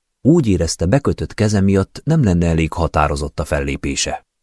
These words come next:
Inkább a szobájában kuksolt és Andrew után leskelődött. Mikor pár nap múlva lekerült a kezéről a kötés, elég erősnek érezte magát, hogy meglátogassa a lányt.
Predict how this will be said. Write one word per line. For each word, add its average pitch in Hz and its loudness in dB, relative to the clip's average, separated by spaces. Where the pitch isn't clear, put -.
Inkább 123 0
a 101 -6
szobájában 82 0
kuksolt 82 -2
és 151 -2
Andrew 80 -2
után 78 -2
leskelődött. 73 -6
Mikor 98 2
pár 160 2
nap 113 0
múlva 92 2
lekerült 82 2
a 82 -2
kezéről 82 2
a 80 4
kötés, 92 -2
elég 123 -2
erősnek 82 -2
érezte 82 -2
magát, 107 0
hogy 95 -2
meglátogassa 71 -4
a 69 -2
lányt. - -10